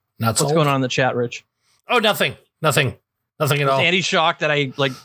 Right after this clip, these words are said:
Speaker 2: said something positive about Apple?
Speaker 1: No, no, I was just letting him know that I just posted that episode where you actually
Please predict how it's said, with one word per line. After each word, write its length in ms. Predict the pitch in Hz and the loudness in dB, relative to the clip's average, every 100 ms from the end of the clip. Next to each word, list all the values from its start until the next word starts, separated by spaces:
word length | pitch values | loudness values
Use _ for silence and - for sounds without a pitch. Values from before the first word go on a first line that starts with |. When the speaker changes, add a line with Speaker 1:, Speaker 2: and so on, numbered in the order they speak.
| _ | _
Speaker 2:
said 260 | - 160 143 | -6 -4 -2
something 220 | 151 139 | -2 -4
positive 340 | 131 131 131 135 | -4 -6 -6 -4
about 160 | 131 | -2
Apple? 320 | 127 127 127 - - - | -2 -4 -6 -10 -16 -8
Speaker 1:
No, 240 | 170 190 | 0 2
no, 80 | 185 | 2
I 160 | 175 165 | 2 0
was 120 | 156 | -2
just 160 | 160 175 | -2 0
letting 160 | 160 | 0
him 120 | 139 | 0
know 160 | 127 127 | 0 2
that 100 | 123 | 2
I 80 | 120 | 0
just 300 | 113 123 - | 0 -2 0
posted 340 | 131 117 127 | -2 0 0
that 140 | 113 113 | 2 2
episode 440 | 110 120 127 117 | 0 0 0 2
where 400 | 110 113 107 - - _ | 2 0 0 -4 -16 _
you 340 | 123 120 120 | -10 -2 0
actually 680 | 107 104 117 113 107 95 - | 0 0 -2 0 0 -2 -8